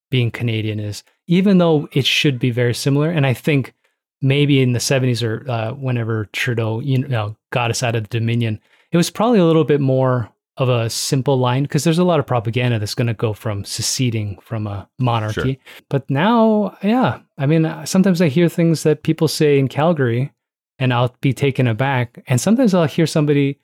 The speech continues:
Speaker 1: say something, and I'll be like, "You know, ten years ago when I was living, uh, somewhere else, I would be offended, but now I kind of agree with it."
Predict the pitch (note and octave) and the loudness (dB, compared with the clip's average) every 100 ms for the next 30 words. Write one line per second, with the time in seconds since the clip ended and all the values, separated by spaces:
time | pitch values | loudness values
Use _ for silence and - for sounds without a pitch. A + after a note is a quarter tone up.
0 | _ - C#3+ C#3+ C#3+ C3+ B2 C3 B2 G#3+ | _ -2 0 2 2 2 0 0 2 2
1 | A3+ G#3+ - _ - F3 F#3 F#3+ D3+ D3 | 4 2 0 _ -2 2 4 4 2 2
2 | C#3 C3 D3+ C#3+ C3+ B2+ _ _ _ _ | 2 2 2 4 2 0 _ _ _ _
3 | _ B2+ A#2+ B2+ - D#3 C#3+ C#3+ - - | _ -4 -2 -2 0 2 2 2 -2 0
4 | C#3+ D#3 E3 D3 - D#3+ D#3 D3 F3 F#3+ | 2 2 2 2 2 2 4 4 4 4
5 | E3+ F3 E3+ E3 F3 F#3+ - B2 | 2 2 4 4 4 2 2 -2